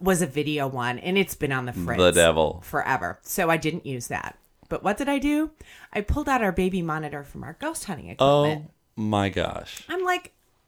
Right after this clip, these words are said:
Speaker 1: "It's, it's perfect. I can hear if he's up and this, that, and the other."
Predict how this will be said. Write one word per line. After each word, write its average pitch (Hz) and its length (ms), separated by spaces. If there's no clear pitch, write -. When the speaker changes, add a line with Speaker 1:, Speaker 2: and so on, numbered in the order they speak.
Speaker 1:
"It's, - 260
it's 247 160
perfect. - 680
I 147 80
can 147 180
hear 247 460
if - 140
he's 165 220
up 202 280
and 160 100
this, 147 120
that, 139 200
and 131 80
the 104 40
other." 87 200